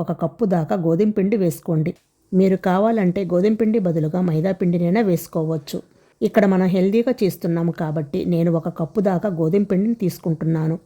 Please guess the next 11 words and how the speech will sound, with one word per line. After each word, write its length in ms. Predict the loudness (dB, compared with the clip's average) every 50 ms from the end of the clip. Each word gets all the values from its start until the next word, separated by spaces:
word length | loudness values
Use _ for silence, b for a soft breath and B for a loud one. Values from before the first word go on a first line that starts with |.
| _ _ _ _ -2 -2
ఇప్పుడు 200 | 2 2 2 4 4 4
ఇందులోకి 440 | 4 4 4 4 4 2 2 -2 -4 -2 0
కొంచెం 340 | 2 2 2 2 2 0 0 0 0 -2
ఉప్పు, 240 | -4 -6 -4 -4 -4 -2 -2 -4
ఒక 80 | -2 -2 -2 0 0
టేబుల్ 240 | 0 2 2 0 -2
స్పూన్ 240 | -2 -2 0 2 2 2 2 0
దాకా 200 | -2 -2 -4 -4 -4 -4 -6 -4
ఆయిల్ 260 | -2 0 0 2 2 2 2
వేసుకొని 480 | 2 0 -2 -4 -4 -2 0 0 0 -2 -2 -2
కొంచెం 320 | 0 0 0 0 0 -2